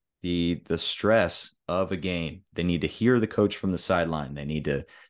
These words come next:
to communicate to their teammates. They need to read the defense. So if they are just conditioning so hard, it allows them to disappear. This is another term I'll throw out there, state dependent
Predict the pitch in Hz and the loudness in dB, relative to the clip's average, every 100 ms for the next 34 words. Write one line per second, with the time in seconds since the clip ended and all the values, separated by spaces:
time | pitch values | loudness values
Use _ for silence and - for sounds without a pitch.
0 | - 92 - 85 98 131 113 95 80 - | -6 -6 0 4 6 6 4 2 0 2
1 | 98 95 90 - 107 92 76 - 85 87 | 4 4 2 4 4 4 0 -4 -6 -4
2 | 78 76 67 101 127 113 98 92 107 101 | -2 -4 2 6 6 6 2 4 4 4
3 | 78 - - _ _ _ _ _ - 95 | -2 -6 -16 _ _ _ _ _ 0 4
4 | 85 - 101 117 110 101 95 87 - 90 | 4 4 4 6 6 4 2 -2 -2 0
5 | 85 107 - 95 - 104 101 95 101 98 | 4 4 4 0 0 2 2 4 4 4
6 | 85 78 87 104 101 90 80 76 95 95 | 0 -2 0 0 -2 -6 -6 -6 -2 -2
7 | - - - 110 78 76 - _ _ _ | -4 -6 0 2 2 -2 -8 _ _ _
8 | _ 92 95 90 87 92 90 85 - 117 | _ -4 -4 -2 2 4 4 4 2 2
9 | 120 82 - 87 78 - 80 76 - - | 2 0 0 0 0 -2 -4 -4 -8 0
10 | 101 110 - - - 90 - - 104 92 | 2 2 0 -18 -8 -6 -4 2 4 6
11 | 92 | 4